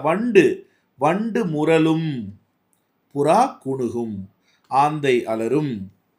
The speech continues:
கிளி கொஞ்சும், அப்படி இல்லைன்னா பேசும். இப்பதான் நான் சொன்னேன். மயில் அகவும், சேவல் தான் கூவும், கோழி கொக்கரிக்கும். யானை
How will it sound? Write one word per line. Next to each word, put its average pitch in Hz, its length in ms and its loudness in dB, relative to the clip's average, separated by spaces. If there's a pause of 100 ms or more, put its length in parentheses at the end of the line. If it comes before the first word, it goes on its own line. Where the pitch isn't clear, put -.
(240)
கிளி 208 240 0 (100)
கொஞ்சும், 190 440 0
அப்படி 170 160 -2
இல்லைன்னா 165 280 0
பேசும். 135 240 -2
இப்பதான் 135 240 -6
நான் 117 160 -10
சொன்னேன். 101 300 -12 (340)
மயில் 202 420 0
அகவும், 165 380 -2 (260)
சேவல் 220 540 0
தான் 214 220 0
கூவும், 131 280 -4 (120)
கோழி 190 320 2
கொக்கரிக்கும். 120 520 -6 (600)
யானை 214 520 2